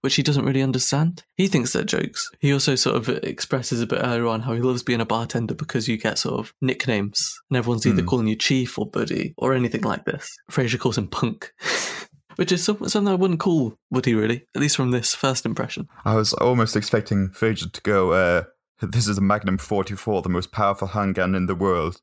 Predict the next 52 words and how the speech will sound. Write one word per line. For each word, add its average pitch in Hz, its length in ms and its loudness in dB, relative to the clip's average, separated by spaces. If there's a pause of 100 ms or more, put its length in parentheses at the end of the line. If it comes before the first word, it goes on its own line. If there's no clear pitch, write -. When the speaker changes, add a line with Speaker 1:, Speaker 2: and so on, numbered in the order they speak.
Speaker 2:
With 69 200 -10
one 101 140 0
shot, 90 200 -2
it 71 100 -6
could 87 160 -6
blow 98 140 2
your 92 160 2
face 87 320 -2
clean 101 380 -2
off. 82 340 -2
So - 140 -6
you 82 60 -2
gotta 95 200 2
ask 90 220 0
yourself 92 360 -4
one 104 200 -2
question. 90 500 -8
Do - 80 -4
you 95 120 2
feel 98 220 -2
lucky?" 98 380 -2 (500)
Well, 85 180 -2
do 101 200 -2
ya? 101 200 2 (280)
<laughs> 107 220 0
Speaker 1:
He 160 80 0
saves 127 220 2
that 123 200 0
kind 113 160 0
of 113 160 -2
language 117 540 -2
for 135 120 0
when 120 140 0
he's 120 140 2
in 117 160 2
the, 110 200 2
uh, 110 300 0
the - 140 -4
office - 360 -2
with 113 120 0
Sam. - 340 -2 (240)
Speaker 2:
Yes, - 400 0
and, 85 180 2
uh, 87 280 2
Sam's 175 400 0
had 151 180 -2
many 131 380 0
a 113 80 0
guns 110 340 0
pulled 110 340 -2
on 90 120 2
him 87 180 0